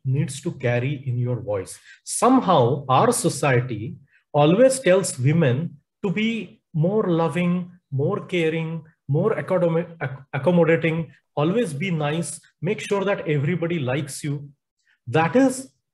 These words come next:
something that is taught to women in our society all the time. So women's, women invariably put away their own respect, their own needs, their own demands, and try to accommodate others.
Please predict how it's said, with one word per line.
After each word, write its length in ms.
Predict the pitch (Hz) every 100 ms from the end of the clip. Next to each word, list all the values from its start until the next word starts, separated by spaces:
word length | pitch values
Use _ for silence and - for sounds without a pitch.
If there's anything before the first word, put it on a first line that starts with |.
| _
something 520 | - - 170 170 220 208
that 160 | 180
is 180 | 202 - -
taught 280 | 240 247 -
to 60 |
women 440 | 190 165 151 180 175
in 160 | 160
our 200 | 170 147
society 600 | 147 147 135 143 139 185 -
all 220 | 117 131 135
the 100 | 127
time. 240 | 92 92 _ _ _ _ _ _ _ _ -
So 180 | - 262
women's, 600 | 156 170 254 262 - -
women 440 | 143 190 254 262 214
invariably 880 | 190 202 208 226 196 208 254 311 - _ _ -
put 240 | 269 262
away 260 | 165 160 269
their 400 | 160 170 247 185
own 180 | 202 185
respect, 600 | 131 123 - 117 - _ _ _ _ _ _ _
their 380 | 117 143 190 262
own 360 | 247 208 185 139
needs, 500 | 127 120 - - _ -
their 280 | 120 180 254
own 200 | 240 175
demands, 440 | 139 123 180 - - -
and 120 | 196
try 200 | 196 220
to 120 | 233
accommodate 480 | 190 175 151 139 135
others. 440 | 98 95 - -